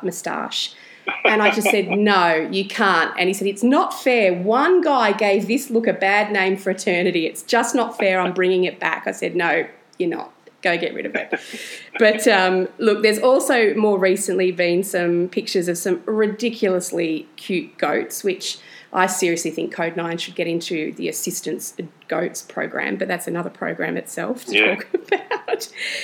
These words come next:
Speaker 1: Um, but look, you have said that they've been a great addition to your self-care, and you seem to
Speaker 2: Yes,
Speaker 1: be in a,
Speaker 2: very much so.
Speaker 1: you seem to be in a pretty good place at the moment, and obviously that's superficial on the outside. There,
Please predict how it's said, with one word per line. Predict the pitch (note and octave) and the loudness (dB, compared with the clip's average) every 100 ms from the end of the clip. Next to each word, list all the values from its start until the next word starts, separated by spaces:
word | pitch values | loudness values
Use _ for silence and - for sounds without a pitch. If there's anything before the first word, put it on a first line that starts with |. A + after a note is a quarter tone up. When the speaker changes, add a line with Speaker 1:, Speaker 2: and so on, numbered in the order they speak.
| B4 F#4+ - | -6 -6 0
Speaker 1:
Um, | C4 C4 B3+ A#3+ A3+ G#3+ - _ _ | 4 4 4 2 0 -2 -8 _ _
but | A3 C4+ B3+ | 0 2 4
look, | B3 A#3 | 4 4
you | B3+ C#4 | 4 4
have | B3 | 4
said | - F3+ | 2 2
that | F3 | 2
they've | F3 F3 | 2 2
been | E3+ | 0
a | |
great | E3 D#3+ E3+ | 0 -2 -2
addition | E3+ E3 F3 | -4 -4 -4
to | F3+ | -6
your | E3+ E3+ | -4 -4
self-care, | E3+ D#3+ - - C#3+ - D4+ - - - - | -4 -4 -6 -4 -4 -4 -8 -10 -20 -6 0
and | C4+ | 2
you | C#4 | 4
seem | E4 F4+ | 4 4
to | - | 4
Speaker 2:
Yes, | C4 | 4
Speaker 1:
be | |
in | A#3 | 2
a, | |
Speaker 2:
very | A2 G2 | 2 2
much | - - | 2 2
so. | - - | 0 0
Speaker 1:
you | C#4+ | -2
seem | D4+ G#4 | 2 2
to | G4+ | 4
be | D#4 | 2
in | |
a | A3+ | 0
pretty | - D#4+ D#4+ | -2 0 2
good | C#4 A#3 | 0 -2
place | - F#3+ D#3 - - - - _ | -2 -2 -2 -6 -10 -12 -16 _
at | G3 - | -4 0
the | E3+ | 0
moment, | D#3+ D#3+ D#3+ | 0 -2 0
and | G3+ | 0
obviously | G#3+ G#3+ G3 | 0 0 0
that's | E3+ E3 - | 0 0 -2
superficial | F3+ E3+ F3 E3+ F#3 E3 | -6 -6 -8 -8 -4 -4
on | |
the | E3 D#3 | -2 -4
outside. | D3+ - D#3+ - G#3 | -6 -8 -6 -6 -6
There, | F3+ E3+ | -4 -6